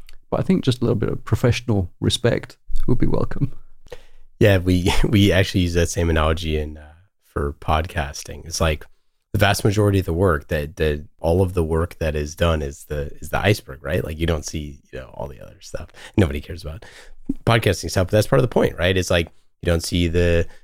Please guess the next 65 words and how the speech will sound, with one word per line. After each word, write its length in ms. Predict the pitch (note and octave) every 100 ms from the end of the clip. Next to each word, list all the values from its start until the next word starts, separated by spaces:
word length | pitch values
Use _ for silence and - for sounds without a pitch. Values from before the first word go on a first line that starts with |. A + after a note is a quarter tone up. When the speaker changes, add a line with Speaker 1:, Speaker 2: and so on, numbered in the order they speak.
| _
Speaker 2:
you 60 | F2+
know, 200 | E2 D#2
reaching 400 | D2+ E2+ - G2
out, 220 | E2 D#2
the 80 | D#2
scheduling, 580 | - F2+ E2 E2 D#2 D2
the 80 | D2+
writing, 540 | E2 E2 D#2+ D#2 D2
the 120 | D2+
prep, 460 | - G2 D#2+ D2+ -
the, 100 | E2+
like, 240 | D#2+ D#2+ D#2
all 160 | E2+ E2
that 140 | D#2+
sort 180 | - D#2+
of 80 | -
stuff, 360 | - D2+ -
the 100 | E2+
post, 500 | - F#2+ D#2+ D#2 -
the 100 | F2+
growth, 540 | D#2+ E2 D#2+ D#2+ D#2+ -
the, 120 | E2
like, 320 | D#2 D#2 D2+
getting 220 | - E2 D#2+
it 60 | D#2+
out 140 | D#2
into 160 | D#2 D#2
the 120 | D#2+
world, 340 | D#2 D2+ D2
getting 220 | F2 D#2+ D#2
it 100 | -
to 140 | E2+
new 140 | D#2+
lists, 200 | D#2 D2+ -
you 60 | F2+
know, 100 | D#2+
all 180 | F2+
that 60 | E2+
sort 180 | - D#2+
of 40 |
stuff. 240 | - F#2+ - - -
But 60 | B2+
the 20 |
same 220 | - D#3+
sort 160 | C3+ C3
of 40 |
idea 320 | G#2 F2 A2 D2
is, 240 | D2 - - _ _ _
you 80 | G2
know, 60 |
I 80 | D2+
had 160 | F2+ F2+
a 60 |
boss 420 | E2 D#2 D#2 - D#2
when 60 |
I 20 |
was 120 | D#2 D#2
in 80 |
the 80 | D#2
Army 280 | D2 D2+ D2+ - _ _
who 60 | D#2+
said, 280 | - D2+
he 80 | C#2+
was 100 | D2
like, 160 | D2+